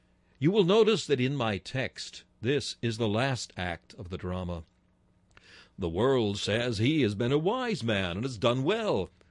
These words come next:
for all men will praise you when you do well for yourself.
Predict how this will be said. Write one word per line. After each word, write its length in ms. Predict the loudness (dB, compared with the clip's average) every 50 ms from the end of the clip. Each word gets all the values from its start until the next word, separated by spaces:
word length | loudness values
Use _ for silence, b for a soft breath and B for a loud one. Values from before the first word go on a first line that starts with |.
| b b b b b _ _ _ -14
for 160 | -12 -10 -6
all 380 | -2 0 2 4 4 4 4
men 260 | 2 2 0 0 0 0
will 240 | 0 2 2 0
praise 460 | -2 -2 -2 0 0 2 0 0 -2 -2
you 160 | -2 -2 -2
when 200 | -4 -4 -6 -6
you 120 | -6 -8
do 160 | -6 -6 -6
well 300 | -6 -4 -6 -6 -6 -8
for 140 | -8 -10 -10
yourself. 680 | -10 -10 -10 -8 -8 -8 -8 -8 -10 -10 -12 -14 -20